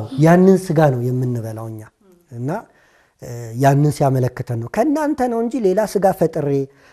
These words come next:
ከሰማይ ይዤ አልመጣሁም» ሲል ነው። ሁለተኛው ደግሞ «የምታዘጋጁት እንዲህ አይነት ስ-፣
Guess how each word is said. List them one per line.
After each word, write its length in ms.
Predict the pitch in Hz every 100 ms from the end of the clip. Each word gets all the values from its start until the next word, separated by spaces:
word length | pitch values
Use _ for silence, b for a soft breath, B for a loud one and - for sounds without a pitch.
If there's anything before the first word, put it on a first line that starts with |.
| b
ከሰማይ 420 | 165 180 175 165
ይዤ 200 | 147 143 190
አልመጣሁም» 520 | 135 123 - 113 123
ሲል 200 | - 107
ነው። 140 | 101 _ b b b b
ሁለተኛው 480 | 185 196 214 220 214
ደግሞ 280 | 214 226 277 339 349 _ _ - 160
«የምታዘጋጁት 920 | 180 214 226 233 220 233 226 190 196
እንዲህ 180 | 185 185
አይነት 240 | 180 170 170
ስ-፣ 140 | -